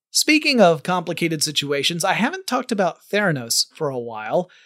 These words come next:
but the trial of the former C E O of that doomed company, Elizabeth Holmes, is now underway. And Erica Chung, who once worked for Theranos, is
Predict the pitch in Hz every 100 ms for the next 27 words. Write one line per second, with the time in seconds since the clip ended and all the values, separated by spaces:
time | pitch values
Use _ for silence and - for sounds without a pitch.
0 | _ _ 160 175 190 165 190 196 214 214
1 | 175 156 170 175 - - 190 196 190 175
2 | - 185 240 165 170 156 170 151 127 147
3 | 147 127 156 180 170 - 135 120 127 151
4 | - 151 147 143 - 156 139 143 170 -
5 | - _ - 143 160 170 175 175 160 156
6 | 156 117 107 _ _ _ 165 160 165 185
7 | 202 170 - 240 208 175 196 - _ _
8 | 151 156 156 - 175 170 233 - 147 165
9 | - - - 220 285 180 127 - - 131
10 | 110 113 139 180 - - _ _ - 160
11 | 165 165 139 -